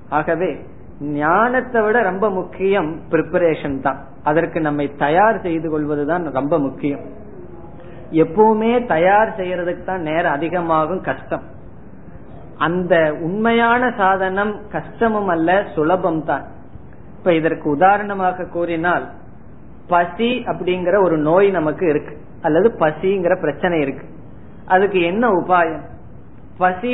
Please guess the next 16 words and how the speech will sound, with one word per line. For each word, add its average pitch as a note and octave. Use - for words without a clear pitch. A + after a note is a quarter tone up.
போகணும்னா G3
நேரடியா F#3+
என்ன E3
செய்யணும்? D3+
சாப்பிட F#3+
வேண்டும். D3
சாப்பிட்டா G#3+
பசி F3
போயிடும். C#3+
இப்ப -
சாப்பிடுதல் A3
என்பது F#3
பசி D#3+
என்ற F3
நோய்க்கு, E3+
பசி D#3+